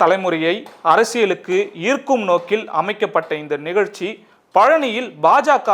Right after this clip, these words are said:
அமைப்பின் அடித்தளத்தை மேலும் வலுப்படுத்தியுள்ளது. இளைஞர்களின் உற்சாகம் மற்றும் ஒத்துழைப்பால்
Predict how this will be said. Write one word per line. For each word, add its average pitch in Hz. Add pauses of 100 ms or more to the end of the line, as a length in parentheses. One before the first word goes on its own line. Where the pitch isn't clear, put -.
அமைப்பின் 170 (140)
அடித்தளத்தை 185 (440)
மேலும் 240 (240)
வலுப்படுத்தியுள்ளது. 165 (480)
இளைஞர்களின் 190
உற்சாகம் 185 (240)
மற்றும் 175 (100)
ஒத்துழைப்பால் 196